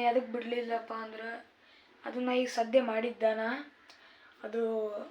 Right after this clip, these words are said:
ದಾಲ್ಮುಲ್ಕಿ ದರ್ಗಾ ಅಂತದ್ರ ಹೆಸರದ. ಅಲ್ಲಿ ನಾ ಇದು ಏನೋ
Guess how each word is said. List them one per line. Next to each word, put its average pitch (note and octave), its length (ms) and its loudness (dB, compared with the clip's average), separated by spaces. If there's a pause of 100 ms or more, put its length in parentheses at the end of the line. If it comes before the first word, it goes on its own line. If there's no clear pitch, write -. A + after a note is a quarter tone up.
(580)
ದಾಲ್ಮುಲ್ಕಿ A3+ 760 -2 (240)
ದರ್ಗಾ A3 380 -2
ಅಂತದ್ರ G#3+ 280 -6 (120)
ಹೆಸರದ. G#3 420 -6 (1300)
ಅಲ್ಲಿ B3 200 -2 (120)
ನಾ B3 80 2 (160)
ಇದು B3+ 160 0 (480)
ಏನೋ B3 160 -2